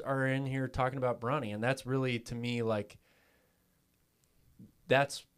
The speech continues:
the question mark here. You know, you're, you're taking a big gamble. You're gonna sell a ton of tickets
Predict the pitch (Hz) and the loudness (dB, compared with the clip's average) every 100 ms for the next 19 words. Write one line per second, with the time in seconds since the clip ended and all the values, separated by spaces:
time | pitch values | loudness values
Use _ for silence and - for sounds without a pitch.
0 | _ _ - 123 117 - 139 123 110 104 | _ _ -12 -2 -2 4 4 4 -2 -4
1 | 98 - 98 92 104 - - - 120 110 | -6 -8 -10 -10 -14 -20 -20 -12 -6 -4
2 | 110 113 117 120 120 120 117 113 113 _ | -2 -4 -4 -4 0 2 4 2 -2 _
3 | _ _ _ _ _ _ _ - 165 165 | _ _ _ _ _ _ _ 6 6 4
4 | 139 120 139 139 120 131 131 127 127 123 | -2 0 0 0 0 2 4 6 6 6
5 | 151 147 165 175 165 190 190 170 175 151 | 4 4 4 4 8 8 8 6 2 0
6 | - 156 123 - - | 2 2 2 -4 -8